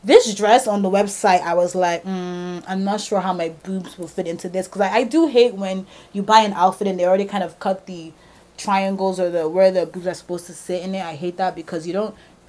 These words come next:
are you trying to say that we all have small boobs? Um, we don't. So anyway, I just envisioned myself wearing this and I knew it was gonna be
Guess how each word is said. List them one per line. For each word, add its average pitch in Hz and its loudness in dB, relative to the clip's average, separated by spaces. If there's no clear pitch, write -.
are 180 -8
you 214 -6
trying 202 -4
to 190 -14
say 190 -8
that 165 -2
we 165 -6
all 170 -2
have 165 -8
small 160 -10
boobs? 156 -14
Um, 160 -6
we 175 -8
don't. 190 0
So 165 -2
anyway, 196 2
I 208 2
just 247 -4
envisioned 196 -4
myself 170 -2
wearing 165 -4
this 175 -8
and 170 -12
I 156 -6
knew 170 -8
it - -8
was 160 -8
gonna 156 -10
be 143 -12